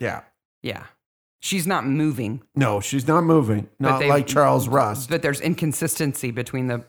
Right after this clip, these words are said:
Speaker 2: the positions in the two shots.
Speaker 1: Yeah. Somebody was not working continuity in those days.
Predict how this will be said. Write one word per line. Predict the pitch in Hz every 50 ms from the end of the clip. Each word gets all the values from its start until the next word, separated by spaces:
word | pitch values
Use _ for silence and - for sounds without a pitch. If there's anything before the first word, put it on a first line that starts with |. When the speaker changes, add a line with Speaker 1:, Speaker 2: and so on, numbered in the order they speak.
| - -
Speaker 2:
the | 127
positions | 117 - 123 117 127 123 113 - 120 113 107 117
in | 117
the | 117 110
two | 104 - 117 104
shots. | 95 - 104 98 95 - - - - - -
Speaker 1:
Yeah. | - - - _ _ _ _ - _ _ _ -
Somebody | - - 120 123 123 135 135 131 131 131
was | 117 117 110 98
not | 104 110 113 117 117
working | 123 127 123 113 - 123 110
continuity | - 123 117 117 117 113 110 107 113 - 101 -
in | -
those | 143 147 175 180
days. | - - - - 131 107 - _